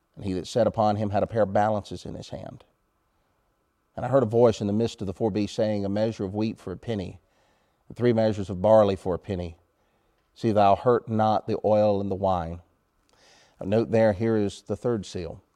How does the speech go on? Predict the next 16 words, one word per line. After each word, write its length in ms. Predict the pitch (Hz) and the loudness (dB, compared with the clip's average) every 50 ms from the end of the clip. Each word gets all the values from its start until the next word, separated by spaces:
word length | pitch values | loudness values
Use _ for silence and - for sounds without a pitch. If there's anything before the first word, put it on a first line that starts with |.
| _ _ _ _ _ _ _ _ | _ _ _ _ _ _ _ _
There's 140 | - 95 98 | -10 -6 -6
a 40 | 113 | -2
black 280 | 98 117 123 139 - - | 0 2 2 2 2 0
horse 520 | - 101 80 62 - - - - - - _ _ _ _ _ _ _ _ _ _ _ - | -2 -2 -2 -4 -6 -10 -16 -18 -20 -20 _ _ _ _ _ _ _ _ _ _ _ -8
and 100 | - 92 | -4 -2
a 40 | 90 | 2
rider 320 | 95 101 104 107 107 107 | 4 6 6 6 6 4
with 180 | 98 104 95 - | 0 0 -4 -6
a 60 | 92 | -10
pair 260 | - - 110 104 98 | -6 -2 0 0 0
of 140 | 90 87 - _ _ _ _ | 0 -2 -4 _ _ _ _
balances, 920 | - 104 101 107 101 98 92 82 80 - - - 80 57 - - - - - _ | -14 -6 -4 -2 -2 -2 -4 -6 -8 -12 -12 -12 -12 -12 -14 -16 -20 -20 -20 _
a 20 | _ | _
pair 200 | - 110 104 101 | -2 0 2 2
of 100 | 87 87 | 2 0
balances. 720 | 104 101 101 98 76 - - - - - - - - - | -2 -2 -2 -2 -4 -8 -12 -14 -16 -16 -16 -18 -20 -20